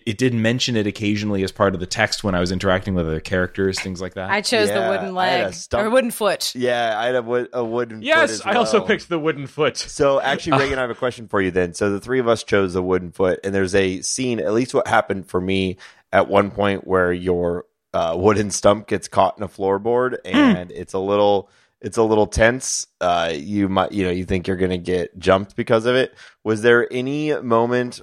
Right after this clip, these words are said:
Speaker 3: maybe when you were passing through a hallway, that involved the scar on your face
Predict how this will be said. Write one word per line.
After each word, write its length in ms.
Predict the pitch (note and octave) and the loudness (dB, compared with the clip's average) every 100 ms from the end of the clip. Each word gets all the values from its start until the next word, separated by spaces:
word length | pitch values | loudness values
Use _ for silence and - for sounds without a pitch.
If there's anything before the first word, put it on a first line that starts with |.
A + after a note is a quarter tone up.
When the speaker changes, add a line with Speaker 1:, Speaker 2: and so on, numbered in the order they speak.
| _ | _
Speaker 3:
maybe 300 | A2+ G#2+ A2 | -2 0 0
when 180 | A2 A2 | -2 0
you 60 | |
were 80 | G#2 | 0
passing 500 | F#2+ G2+ G2+ - G#2 | 0 0 0 -2 -6
through 240 | G#2+ G2+ F#2+ | -2 0 0
a 60 | |
hallway, 600 | F2 F#2 F#2 G2+ G#2 A2+ - _ _ _ | 0 -2 0 2 2 0 -6 _ _ _
that 220 | G#2 G2 | 2 2
involved 800 | G2 F#2+ F2+ F#2+ G2 G2 F#2 G2 | 2 -2 0 2 2 0 -4 -6
the 120 | F#2+ | -4
scar 560 | F2 - F#2 F2+ F#2 G2 | -4 -4 -2 0 2 2
on 140 | G2+ G#2+ | 2 0
your 120 | G#2+ | -8
face 520 | - A2+ A2+ - - | 0 0 0 -8 -18